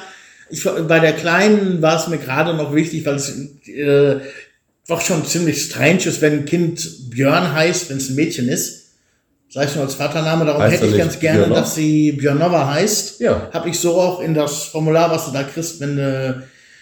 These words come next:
Speaker 1: frisch geferkelt hast,
Speaker 2: Mhm.
Speaker 1: eingetragen, aber im Endeffekt auf der Geburtsurkunde stand einfach nur Björn.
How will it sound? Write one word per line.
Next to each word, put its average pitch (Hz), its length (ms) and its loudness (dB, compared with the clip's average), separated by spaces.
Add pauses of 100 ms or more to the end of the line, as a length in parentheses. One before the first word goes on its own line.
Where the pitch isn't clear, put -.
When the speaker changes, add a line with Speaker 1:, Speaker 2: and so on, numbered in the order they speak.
Speaker 1:
frisch 170 200 -4
geferkelt 151 440 2
hast, - 400 0
Speaker 2:
Mhm. 110 440 2 (920)
Speaker 1:
eingetragen, 214 760 6
aber 190 260 6
im 185 60 2
Endeffekt 190 320 0
auf 156 100 0
der 156 80 -2
Geburtsurkunde 156 500 -2
stand 123 200 -4
einfach 120 140 -4
nur 123 100 0
Björn. 104 300 -8